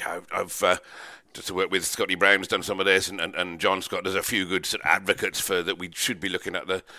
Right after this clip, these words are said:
at the mental health thing. And you guys have just, uh, down in Ayrshire there, have just raised twenty-four thousand, is that right, in, in, in,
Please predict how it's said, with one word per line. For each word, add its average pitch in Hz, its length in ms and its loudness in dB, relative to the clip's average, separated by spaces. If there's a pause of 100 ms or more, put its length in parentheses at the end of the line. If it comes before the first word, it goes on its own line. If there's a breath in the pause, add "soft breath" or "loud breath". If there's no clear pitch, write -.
(180 loud breath)
at 98 160 2
the 98 60 -2
mental 98 240 0
health 104 180 2
thing. 117 140 0
And 117 100 0
you 127 100 4
guys 127 240 8
have 120 100 -4
just, - 320 0
uh, 127 140 6 (680 loud breath)
down 131 180 8
in 123 100 4
Ayrshire 131 360 6
there, 110 140 8
have 107 100 6
just 117 180 0
raised 127 380 2
twenty-four 156 560 -2
thousand, 160 420 -2
is 156 120 -2
that 160 160 2
right, 160 200 4
in, 160 160 -4
in, 143 160 -4
in, 139 340 -4